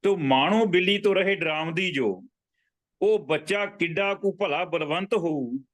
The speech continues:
ਮਾਂ ਹੋਵੇ ਜੇ ਬੰਦਗੀ ਕਰਨ ਵਾਲੀ, ਪੁੱਤਰ ਉਸ ਦਾ ਲਾਜ਼ਮੀ ਸੰਤ ਹੋਊ। ਸੋ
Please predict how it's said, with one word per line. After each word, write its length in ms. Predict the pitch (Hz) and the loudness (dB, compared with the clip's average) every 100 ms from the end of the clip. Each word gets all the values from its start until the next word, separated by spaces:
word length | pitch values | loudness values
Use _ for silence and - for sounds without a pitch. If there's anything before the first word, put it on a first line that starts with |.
| _ _ - | _ _ -4
ਮਾਂ 360 | 135 156 208 | -2 0 -2
ਹੋਵੇ 320 | 208 180 170 185 | -2 -2 -2 -4
ਜੇ 140 | 175 | -6
ਬੰਦਗੀ 500 | 120 131 139 160 214 | -6 -6 -6 -4 -4
ਕਰਨ 220 | 214 208 | -4 -4
ਵਾਲੀ, 400 | 208 208 208 214 - _ _ _ _ | -2 -2 -4 -8 -12 _ _ _ _
ਪੁੱਤਰ 260 | 202 196 | -4 -2
ਉਸ 360 | 190 190 175 175 | -2 0 0 0
ਦਾ 120 | 170 | -2
ਲਾਜ਼ਮੀ 400 | 151 143 131 143 | -2 -2 -2 -4
ਸੰਤ 320 | 131 117 107 | -2 -4 -6
ਹੋਊ। 160 | - - _ _ _ _ _ _ _ _ _ _ | -10 -20 _ _ _ _ _ _ _ _ _ _
ਸੋ 420 | - 190 196 170 | -4 0 0 -2